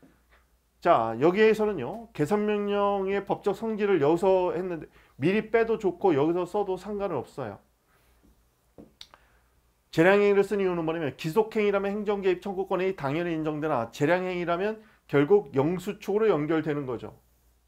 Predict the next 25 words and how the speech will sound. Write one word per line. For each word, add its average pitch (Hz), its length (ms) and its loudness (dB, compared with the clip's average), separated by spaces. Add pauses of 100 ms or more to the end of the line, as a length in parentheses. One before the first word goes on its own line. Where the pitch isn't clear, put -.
(920)
이게 160 100 -2
논리적으로 196 500 4
쓰기 196 200 -6
위해서 185 300 2
해당 202 280 -2
파트에다 196 400 0
썼는데 180 420 -4
이것도 170 260 -2
나쁘지 135 320 -2
않습니다. 120 560 -8 (840)
미리 160 280 2
빼도 180 240 -2
되-, 139 160 -4 (120)
좋고 151 360 0
여기다 143 240 0
써줘도 175 440 -6
좋아요. 101 340 -10 (540)
성립요건, 196 760 -2
이 170 180 0
부분이 220 300 -2
상당히 208 460 -2
좋은 170 260 -4
답안지였어요. 139 760 -4 (1120)
이 127 120 -8
부분 131 360 -6